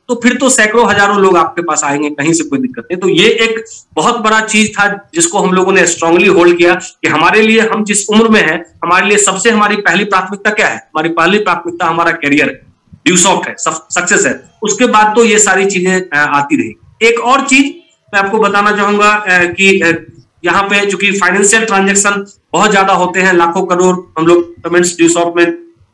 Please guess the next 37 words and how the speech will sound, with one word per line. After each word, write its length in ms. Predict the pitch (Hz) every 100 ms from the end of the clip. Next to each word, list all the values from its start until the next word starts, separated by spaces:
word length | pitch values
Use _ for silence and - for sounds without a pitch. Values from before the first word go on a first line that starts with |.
| _ _ _ -
भेजते 240 | 151 185
हैं, 60 | 165
ये 140 | 160
करते 280 | 165 151 160
हैं। 120 | 240 - - - -
तो 120 | 269
आज 220 | 190 226
तक 280 | 240 294 294
मुझे 180 | 247 254
याद 300 | 226 214 220
है 80 | 226
कि 440 | 220 226 208 196 196
चिंटू 180 | 190
सर, 280 | 208 202 196
मनीष 240 | 190 190 190
सर, 140 | 185
रणबीर 280 | 175 175 190
सर 180 | 185 185
या 160 | 175 175
हम 100 | 202
लोगों 220 | 202 196
ने 180 | 190 196 - -
कभी 240 | 262 294
भी 140 | 302 294
किसी 340 | 302 247 294
भी 320 | 302 294 294 -
एक 220 | 277 285 226
associates 580 | 240 233 240 240 -
का 480 | - 226 226 226 - _ - -
एक 220 | 262 262
आईडी 540 | 202 196 202 233 226 -
भी 100 | 208
इधर 240 | 196 190
से 140 | 190 190
उधर 180 | 170
किया 240 | 175 175 180
हो, 460 | 165 190 190 -